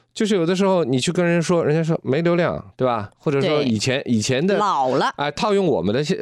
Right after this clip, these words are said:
Speaker 1: 以前的想法是，“搿，
Speaker 2: 啥人要听？
Speaker 1: 搿只方面，搿只方面没收视了，
Speaker 2: 啊。
Speaker 1: 没收听了呀。”
Speaker 2: 对。
Speaker 1: 但是你如果这句话讲完了，作为你这一方，idea creative 的这一方，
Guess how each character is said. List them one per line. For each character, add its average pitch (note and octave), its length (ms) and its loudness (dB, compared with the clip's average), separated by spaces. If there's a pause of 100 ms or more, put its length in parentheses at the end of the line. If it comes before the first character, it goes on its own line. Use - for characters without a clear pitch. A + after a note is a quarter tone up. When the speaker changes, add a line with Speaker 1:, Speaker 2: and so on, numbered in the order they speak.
(120)
Speaker 1:
以 F#2+ 180 0
前 B2+ 140 -2
的 D3 80 -2
想 B2 140 -2
法 G#2 100 0
是 F#2+ 80 0 (420)
，“搿， B2 240 0 (180)
Speaker 2:
啥 C3+ 100 -4
人 F#3+ 100 0
要 F#3+ 160 0
听？ - 220 -4
Speaker 1:
搿 C3 100 -6
只 F3 100 -2
方 D3 220 0
面， D#2+ 140 0
搿 F#2 80 -2
只 D#3+ 100 -2
方 D#3+ 140 0
面 C3+ 100 2
没 A2+ 100 0
收 C3 160 0
视 A2+ 100 0
了， - 260 -4 (140)
Speaker 2:
啊。 E3 260 -2
Speaker 1:
没 E3 80 -2
收 F#3 120 0
听 D3 200 0
了 E2+ 60 2
呀。” - 280 -6
Speaker 2:
对。 C3+ 320 -2 (460)
Speaker 1:
但 B3 120 0
是 G#3+ 120 0
你 B2+ 340 0 (140)
如 E3+ 180 2
果 A#3 100 0
这 A3 140 -2
句 F3 100 0
话 D#3 180 0
讲 D#2 220 -4
完 - 160 -4
了， F2 260 -2 (600)
作 G#3 200 0
为 E3+ 140 4
你 B2 200 0
这 D3 140 0
一 G#2+ 120 0
方， F2 320 -2 (280)
idea D#3 420 -2
creative F3+ 480 -2
的 A2+ 100 0
这 A#2 120 0
一 G2+ 60 2
方， G2+ 320 -2